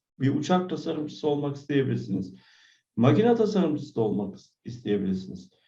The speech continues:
Bunu seçmek sizin elinizde. Otomotiv olabilir, makine sektöründen olabilir, efendime söyleyeyim yat, e, gemi sektöründen olabilir, havacılık ve uzay sanayi sektöründe olabilir,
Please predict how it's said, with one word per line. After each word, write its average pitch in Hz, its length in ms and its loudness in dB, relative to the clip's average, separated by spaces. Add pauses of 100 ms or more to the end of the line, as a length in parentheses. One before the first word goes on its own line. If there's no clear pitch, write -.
(300)
Bunu 226 240 4
seçmek 247 460 2
sizin 202 260 2
elinizde. 104 540 4 (640)
Otomotiv 190 760 6
olabilir, 190 500 4 (120)
makine 180 560 2 (500)
sektöründen 180 720 4
olabilir, 185 680 2
efendime 156 440 2
söyleyeyim 165 380 0
yat, - 440 2 (560)
e, 117 400 6
gemi 123 260 6
sektöründen 180 640 2
olabilir, 175 520 -2 (260)
havacılık 156 640 4
ve 180 40 4
uzay 147 360 2
sanayi 170 380 -2
sektöründe 170 580 -2
olabilir, 175 480 2